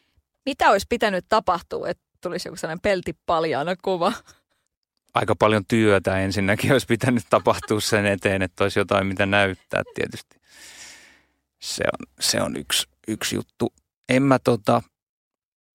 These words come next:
Speaker 2: en mä oikeastaan, mulla ei oikeastaan ole kauheasti muuten mielipiteitä, mutta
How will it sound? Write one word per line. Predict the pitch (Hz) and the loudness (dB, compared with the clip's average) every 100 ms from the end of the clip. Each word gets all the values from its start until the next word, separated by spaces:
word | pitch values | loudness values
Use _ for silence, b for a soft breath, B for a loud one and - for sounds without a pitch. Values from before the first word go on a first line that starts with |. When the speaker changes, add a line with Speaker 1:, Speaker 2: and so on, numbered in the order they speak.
| - | 0
Speaker 2:
en | 139 | 4
mä | 147 | 6
oikeastaan, | 131 120 - 127 | 6 4 2 4
mulla | 135 139 | 6 6
ei | |
oikeastaan | 127 - 127 123 | 4 2 2 4
ole | 117 | 2
kauheasti | - 107 101 95 107 | 4 2 2 -2 -2
muuten | 107 107 101 101 | -2 0 0 0
mielipiteitä, | 101 101 98 - 95 98 92 - - _ _ _ _ _ 98 | 0 0 0 -2 -2 -2 -2 -2 -4 _ _ _ _ _ -6
mutta | 104 92 - | -4 -4 -4